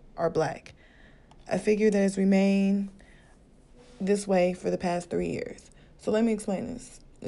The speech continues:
Google. And we know Google owns YouTube, and they're making millions off black creators.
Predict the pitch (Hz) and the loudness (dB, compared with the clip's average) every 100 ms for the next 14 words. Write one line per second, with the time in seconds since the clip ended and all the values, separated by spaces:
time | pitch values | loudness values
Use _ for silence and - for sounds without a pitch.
0 | 180 208 208 - - 196 - _ - - | 0 2 2 0 -10 -14 -20 _ -20 -20
1 | - - 180 202 214 202 196 208 202 208 | -20 -6 -2 0 2 0 2 2 2 2
2 | 180 185 185 175 175 - - - - 175 | 2 -2 -2 -4 -6 -8 -8 -10 -8 -6
3 | 170 170 165 185 190 196 185 214 190 190 | -6 -8 -4 0 2 2 0 -6 -2 0
4 | 196 190 175 175 - - 170 185 160 - | 2 0 -2 -10 -8 -8 -4 -2 -2 -6
5 | - 165 - - - | -8 -6 -6 -8 -14